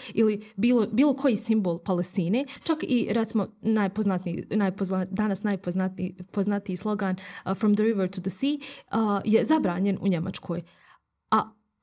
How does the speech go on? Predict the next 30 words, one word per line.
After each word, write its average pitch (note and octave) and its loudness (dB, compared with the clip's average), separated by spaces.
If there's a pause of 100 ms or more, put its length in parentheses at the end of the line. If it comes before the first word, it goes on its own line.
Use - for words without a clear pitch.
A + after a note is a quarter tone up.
On E4+ 4
zapravo, C4+ 2
uh, G#3 -2 (120)
nema C4 4
veze, A#3 2 (160)
<laughs> A#3 4
mislim, A3+ 2 (380)
način C#4 4
na A3 2
koji G#3+ 2
se G#3+ -2
danas A3 2
razumijeva G#3 4
i G3 4
ra-, A3 2
razlog A3+ 0
zašto G3+ 0
je, F3 2 (400)
jel, F3 -4 (140)
on F#3+ 2
zabranjen, B3+ 4 (140)
nema C#4+ 4
veze G#3+ 0
sa, F#3+ -2 (440)
uh, G3+ -8
sa F#3 -2 (380)
nekakvim G#3+ 0 (160)
zlom A#3+ 4
namjerom G#3+ 4
prema, G#3 2